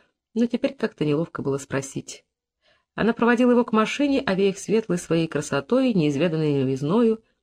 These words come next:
но когда они вышли из тени, между ними оставался лунный просвет шириной в шаг. «Вот и все»,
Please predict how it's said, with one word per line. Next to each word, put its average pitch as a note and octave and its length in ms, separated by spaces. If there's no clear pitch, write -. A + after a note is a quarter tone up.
но G#3+ 120
когда A3 260
они A3 160
вышли A3+ 260
из G3 140
тени, C#4 260
между A3+ 260
ними A#3 220
оставался G#3+ 520
лунный A3+ 300
просвет A3+ 540
шириной D3 400
в - 60
шаг. - 420
«Вот F#3+ 240
и A3+ 60
все», D#4 400